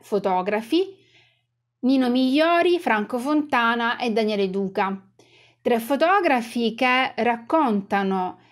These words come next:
eh, il mondo che li circonda in maniera diversa, ma, eh, che sono accomunati dalla volontà di raccontarlo a loro modo.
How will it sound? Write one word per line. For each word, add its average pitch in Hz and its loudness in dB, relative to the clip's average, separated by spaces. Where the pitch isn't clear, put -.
eh, 202 0
il 240 -2
mondo 254 2
che 214 -2
li 214 -2
circonda 254 0
in 226 0
maniera 240 0
diversa, 196 -2
ma, 294 0
eh, 214 0
che 240 -4
sono 311 0
accomunati 240 0
dalla 208 2
volontà 254 0
di 233 2
raccontarlo 302 0
a 214 -2
loro 214 2
modo. 180 -4